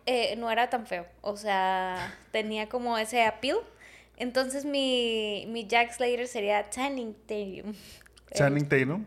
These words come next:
Speaker 1: el buen Magic Mike.
Speaker 2: Mm, ok. Sí, sí,
Speaker 1: O
Speaker 2: sí
Speaker 1: sea,
Speaker 2: lo
Speaker 1: tiene
Speaker 2: pensé.
Speaker 1: como esa cara de, o sea, siento que él también, él es el, el, está, siento que está catalogado como el bailarín. Entonces, <laughs> este, o sea,
Speaker 2: <laughs>
Speaker 1: sí,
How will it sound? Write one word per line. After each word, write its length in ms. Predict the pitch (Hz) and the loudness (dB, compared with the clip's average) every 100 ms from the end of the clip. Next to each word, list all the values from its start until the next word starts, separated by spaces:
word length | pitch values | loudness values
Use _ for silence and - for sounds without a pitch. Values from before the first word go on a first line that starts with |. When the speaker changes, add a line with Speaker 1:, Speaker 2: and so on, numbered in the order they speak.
| - | -6
Speaker 1:
el 160 | 208 220 | -4 0
buen 240 | 220 220 | 0 0
Magic 320 | 220 226 214 208 | -2 -2 -2 -6
Mike. 220 | 180 - | -8 -10
Speaker 2:
Mm, 720 | 101 104 127 135 139 147 143 76 | -12 -8 -6 -4 -2 -4 -6 -6
ok. 280 | 151 160 175 185 208 196 - _ | -4 2 2 2 0 -8 -18 _
Sí, 360 | - 277 294 302 | -2 0 2 0
sí, 120 | 262 208 | 0 4
Speaker 1:
O 60 | |
Speaker 2:
sí 60 | 285 | 6
Speaker 1:
sea, 120 | 311 | 6
Speaker 2:
lo 40 | 311 | 6
Speaker 1:
tiene 140 | 320 | 4
Speaker 2:
pensé. 180 | 392 - | 4 4
Speaker 1:
como 140 | 403 | 6
esa 200 | 311 359 | 4 2
cara 260 | 359 320 311 | 2 4 6
de, 340 | 302 269 220 - - - _ _ | 6 4 0 -10 -20 -20 _ _
o 160 | - 277 | 2 4
sea, 320 | 277 254 240 | 6 4 2
siento 320 | 254 247 277 | -4 -8 -6
que 120 | - | 0
él 100 | 294 | 0
también, 400 | 285 277 269 254 - | 0 -2 -2 -4 -2
él 180 | 247 269 | -2 0
es 100 | 302 | -2
el, 160 | 311 - | -2 -2
el, 200 | 247 - | -4 -6
está, 320 | - 247 240 - | -6 -2 -4 -4
siento 220 | 247 254 | -8 -6
que 60 | 302 | -4
está 140 | 254 | -6
catalogado 480 | 247 247 240 214 208 | -4 -2 2 4 2
como 200 | 220 220 | 0 -4
el 60 | 190 | -2
bailarín. 480 | 185 196 185 214 320 - - - - - | -2 -2 -4 -6 -12 -16 -20 -20 -18 -8
Entonces, 840 | 226 226 - 247 202 - - 320 - | -6 -2 2 0 0 -6 2 2 4
<laughs> 60 | |
este, 340 | 254 - 214 196 | 0 2 0 2
o 80 | |
sea, 280 | 233 208 - - - | 4 2 2 -8 -12
Speaker 2:
<laughs> 60 | |
Speaker 1:
sí, 140 | 226 | -12